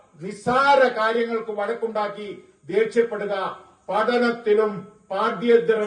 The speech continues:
വിഷയത്തിലും താല്പര്യം കുറഞ്ഞു പോവുക. എന്തിന്റെ ലക്ഷണമാ പറഞ്ഞത്?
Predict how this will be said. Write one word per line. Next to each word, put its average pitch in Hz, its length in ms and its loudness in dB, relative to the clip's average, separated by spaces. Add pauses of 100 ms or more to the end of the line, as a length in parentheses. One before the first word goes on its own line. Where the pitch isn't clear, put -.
വിഷയത്തിലും 202 760 -2 (240)
താല്പര്യം 208 800 0 (340)
കുറഞ്ഞു 226 400 0
പോവുക. 185 340 -6 (840)
എന്തിന്റെ 190 320 -6
ലക്ഷണമാ 190 340 -8
പറഞ്ഞത്? 190 300 -8